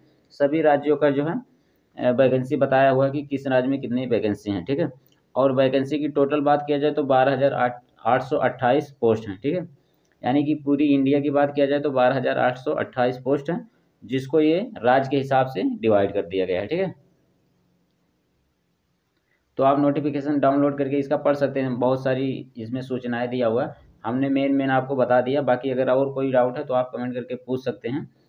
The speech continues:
और आप बात कर लेते हैं कि आपकी जो हाई school में कितने percent हो तभी आप इस form को भरिए, ठीक है, क्योंकि कई बार ये vacancy आई है उसमें हमने इसका percentage देखा है कि इसका कट ऑफ कितना जाता है, तो आपका अगर नब्बे से ऊपर है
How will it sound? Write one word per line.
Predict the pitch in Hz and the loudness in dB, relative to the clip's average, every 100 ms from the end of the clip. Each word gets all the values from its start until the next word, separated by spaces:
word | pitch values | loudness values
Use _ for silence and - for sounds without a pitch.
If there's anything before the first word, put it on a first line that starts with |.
| _ _ - | _ _ 0
और | 135 147 | 4 4
आप | 139 | 2
बात | 135 151 | 0 0
कर | 151 | -2
लेते | 151 151 | -4 -4
हैं | 147 | -6
कि | 151 | 0
आपकी | 135 135 139 | 2 2 0
जो | 147 | 2
हाई | 131 131 | 2 2
school | 135 139 | 0 -2
में | 147 | -2
कितने | 143 131 139 | -2 -6 -4
percent | 131 127 135 135 | -4 -4 -4 -2
हो | 147 | -2
तभी | 127 117 123 | -2 0 0
आप | 120 127 | 0 -2
इस | 127 - | -6 -6
form | 120 113 | -8 -4
को | 117 | -2
भरिए, | 101 92 87 - 139 | -2 -2 -4 -8 -6
ठीक | 151 | -6
है, | 135 - _ _ _ _ | -6 -12 _ _ _ _
क्योंकि | 143 151 | 0 0
कई | 147 156 | 0 2
बार | 151 151 | 4 2
ये | 156 | 2
vacancy | 147 143 147 147 | 2 2 2 2
आई | 147 151 | 2 4
है | |
उसमें | 143 139 147 | 2 0 0
हमने | 139 143 | 0 0
इसका | 139 143 | 0 -2
percentage | 131 123 131 131 139 | -2 -4 -4 -4 -4
देखा | 127 117 139 | -2 -4 -2
है | 131 | -2
कि | 131 123 | -2 -8
इसका | - 127 | -8 -6
कट | 127 120 | -2 0
ऑफ | 120 | 0
कितना | 120 117 | -4 -4
जाता | 110 107 110 | -4 -2 -4
है, | - - _ _ _ - | -6 -12 _ _ _ 0
तो | |
आपका | 127 143 143 151 | 2 2 2 2
अगर | 151 143 | 4 2
नब्बे | 135 123 147 | 2 0 -2
से | 151 151 | 2 2
ऊपर | 143 147 143 | 2 2 2
है | 160 | 0